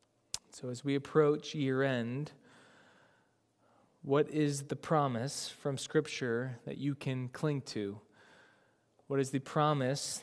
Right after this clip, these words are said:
that he will use to sustain you? Because God's word never fails, and the Son of God is the light that rises at exactly the right time.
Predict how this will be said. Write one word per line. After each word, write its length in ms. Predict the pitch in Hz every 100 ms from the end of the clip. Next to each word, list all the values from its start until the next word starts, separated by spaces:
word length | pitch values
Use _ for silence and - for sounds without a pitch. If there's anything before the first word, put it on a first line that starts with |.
| -
that 200 | 131 117
he 140 | 110 151
will 220 | 135 135
use 460 | 139 151 123 117 -
to 280 | - 123 117
sustain 600 | - 110 - 156 139 113
you? 260 | 104 98 - _ _ _ _ _ _ _ _ _ _ _ _ _ _ _ _ _ _ _
Because 220 | - 117
God's 300 | - 139 139
word 260 | 143 156 139
never 200 | 135 139
fails, 760 | - 156 127 110 107 - - - - - _ _ _ _ _ _
and 140 | - 127
the 40 |
Son 260 | - 160 156
of 120 | 139
God 260 | 135 123 123
is 100 | 123
the 80 |
light 320 | 120 135 147 -
that 260 | 135 -
rises 800 | 139 135 135 131 107 - - - - _ _ - - _ _ -
at 120 | 117
exactly 460 | 113 127 117 -
the 120 | 117 113
right 240 | 110 -
time. 300 | - 101